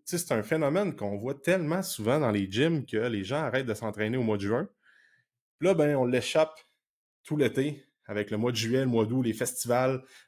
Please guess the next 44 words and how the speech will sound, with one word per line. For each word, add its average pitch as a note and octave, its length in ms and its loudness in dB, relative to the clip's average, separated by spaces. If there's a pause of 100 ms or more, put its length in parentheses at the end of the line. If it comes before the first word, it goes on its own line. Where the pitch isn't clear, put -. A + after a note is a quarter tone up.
les A2 80 -2
sorties A#2+ 260 -2
en C3+ 80 2
bateau, B2+ 400 2
les A#2 100 0
barbecues B2 380 0
avec A2+ 220 -2
les G#2+ 100 0
chums, C3+ 460 0 (320)
euh, G#2 100 -2
les G#2 140 -2
soupers A2 220 0
avec, A2+ 280 2
euh, G2+ 320 0
les, G#2+ 340 -6 (200)
les G#2+ 160 -4
amis, A#2 180 0
la B2 140 2
famille. C3 580 -4 (400)
Puis, C3+ 260 2
euh, G#2+ 360 0
les G#2 220 -2
habitudes A#2+ 360 0
de A#2+ 80 -2
vie B2 240 -4
prennent C3 360 -4
le A2 140 -4
bord B2 320 0
automatiquement A2 680 -2
parce - 240 -6
qu'on A2 160 0
s'entraîne A2+ 440 0
moins C3 300 0
puis - 80 -10
on G#2 80 -4
va G#2 140 -2
moins A#2+ 200 2
au G#2+ 140 0
gym. C#3 380 -2 (500)
Puis - 80 -10
là, F#3+ 60 4
après C3 220 0
ça, - 120 -4
ben, A2+ 460 0